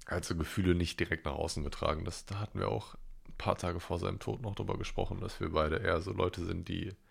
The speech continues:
die das jetzt nicht unbedingt direkt nach außen tragen, dass man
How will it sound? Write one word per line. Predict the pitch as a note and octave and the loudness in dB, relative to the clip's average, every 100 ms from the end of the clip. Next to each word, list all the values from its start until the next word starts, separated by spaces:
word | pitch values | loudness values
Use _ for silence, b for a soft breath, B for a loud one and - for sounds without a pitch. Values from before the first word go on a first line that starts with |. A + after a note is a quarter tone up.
| B B B B B - | B B B B B -6
die | G2 | 2
das | G2 - | 4 6
jetzt | G2 - | 4 6
nicht | G2 - | 4 6
unbedingt | F2+ F2 E2 - | 4 4 4 0
direkt | F2+ - | -4 -2
nach | D#2+ | 0
außen | F2+ F2 - | 0 -2 -6
tragen, | - F2+ F2 | -2 0 0
dass | - - | -6 -8
man | - | -10